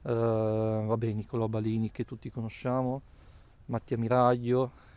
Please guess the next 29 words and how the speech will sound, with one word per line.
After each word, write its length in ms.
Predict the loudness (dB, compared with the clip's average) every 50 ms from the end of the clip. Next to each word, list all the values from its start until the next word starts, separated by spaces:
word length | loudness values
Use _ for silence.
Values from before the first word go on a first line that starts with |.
| -20 -18
e 100 | -10 -8
insomma 260 | -8 -4 -2 -2 0 0
mi 200 | 0 0 0 0
sono, 520 | -2 -2 -2 -2 0 0 0 2 2 2
mm, 160 | 2 0 -2 -4 -8 -12 -20 -20 -20 -20 -20 -20 -20 -20 -20 -20
sono 220 | -8 -6 -4 -4
cominciato 420 | -2 -2 -4 -4 -2 -4 -4 -2 0
ad 60 | -2
appassionare. 500 | -2 -2 -2 -8 -8 -6 -4 -2 0 0
Duemiladiciannove 640 | 0 0 -2 0 -2 -2 0 0 -2 0 2 0 0 -2
è 20 |
stato 260 | -2 -2 -4 -2 0 0
l'anno 460 | 0 2 2 2 0 0 0 -2 -4 -6 -16 -20 -20 -20 -20 -20 -20 -20 -20 -20 -20 -20 -20 -20 -20 -20 -18 -12
di 120 | -12 -12
cominciare 420 | -6 -4 -4 -4 -4 -4 -4 -4 -4
a 20 |
fare 180 | -2 -2 -4 -4
i 40 | -4
trekking. 640 | -4 -2 -2 -2 -2 -4 -8 -10 -8 -4 -4 -2
Duemilaventi 880 | -2 -2 0 0 0 0 0 0 0 0 0 -2 -4 -4 -4 -4 -4 -4 -4
è 100 | -6 -8
stato 300 | -4 -4 -6 -4 -2 -2
l'anno 300 | 0 2 0 0 0 -2
in 100 | -4 -4
cui 220 | -2 -2 0 0
ho 80 | 0 0
cominciato 440 | -2 -4 -4 -4 -6 -8 -8 -8 -8
a 40 |
fare, 520 | -6 -2 -2 -2 0 0 -2 -2 -4 -4